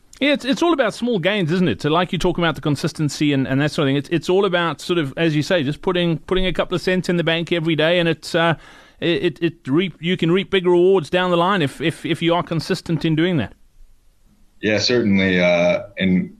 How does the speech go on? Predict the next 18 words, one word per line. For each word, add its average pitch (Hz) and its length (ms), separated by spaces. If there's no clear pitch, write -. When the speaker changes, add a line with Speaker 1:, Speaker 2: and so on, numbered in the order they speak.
Speaker 2:
and 95 100
we 95 120
can 95 120
kind 95 260
of - 120
circle 98 320
back 98 220
to 98 80
the, 87 400
the 85 80
bike 92 260
thing 92 240
on 90 120
that. 90 280
Like, 90 260
the 90 80
bottle 92 640
might 92 240